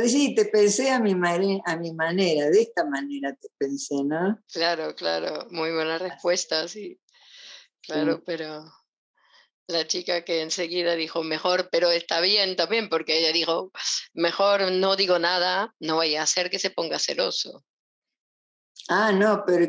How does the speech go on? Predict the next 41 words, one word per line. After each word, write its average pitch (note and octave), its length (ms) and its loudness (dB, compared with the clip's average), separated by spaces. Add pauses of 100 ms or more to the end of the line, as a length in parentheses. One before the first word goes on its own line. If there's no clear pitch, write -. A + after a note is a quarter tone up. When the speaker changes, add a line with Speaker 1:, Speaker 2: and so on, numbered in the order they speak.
Speaker 1:
que D#3+ 400 4
ella F3+ 220 0
quería D#3 400 0
tener C#3+ 340 -6 (120)
tan-, C#3 280 -8 (160)
no A3 260 0
todo C4 240 2
se D#3+ 180 2
dice, E3+ 360 2
¿no? E3+ 300 -2 (1900)
Speaker 2:
No, F3 120 0
no, B3 140 0
por - 140 -2
supuesto, G3 480 0
pero - 140 2
Speaker 1:
Porque F3 120 2
Speaker 2:
digamos A#3 240 4
Speaker 1:
ella C#4 80 4
Speaker 2:
que B3+ 60 4
Speaker 1:
hace B3+ 160 2
una A#3+ 140 4
Speaker 2:
ella G#3+ 120 4
tuvo A3+ 200 2 (100)
Speaker 1:
reflexión. - 20 4
Speaker 2:
esa A#3 280 2
reflexión G3 840 0
de D#3 120 2
decir, G3 520 2
"Mejor D#3+ 500 -2
no E3 220 -2
lo D3+ 160 -4
cuento, F3+ 560 -2
no F#3+ 100 -2
vaya D#3 260 0
a D#3 40 -6
ser D#3+ 260 -4
que F3+ 80 -6
se F3+ 100 -4
Speaker 1:
Sí. E3+ 60 -6
Speaker 2:
ponga D#3 240 -4
celoso". - 600 -4